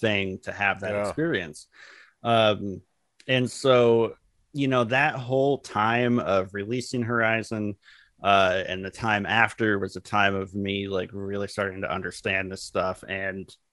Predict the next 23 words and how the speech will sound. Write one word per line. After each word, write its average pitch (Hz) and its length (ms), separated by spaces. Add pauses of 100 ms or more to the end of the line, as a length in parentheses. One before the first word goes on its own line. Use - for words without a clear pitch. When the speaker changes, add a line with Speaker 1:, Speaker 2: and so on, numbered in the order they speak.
(500)
Speaker 1:
uh, 95 440 (920)
it's, 123 340
it's 135 260
just, - 380
it 147 120
was 139 220
not 127 600
the, 123 320
uh, 107 240
the 110 320
victory 110 440
lap 98 400 (540)
that 104 140
I 98 80
had 98 100
hoped 107 300
for. 92 340
And 90 140
it's 92 240
an 120 120
example 107 640
of 98 200
how 95 500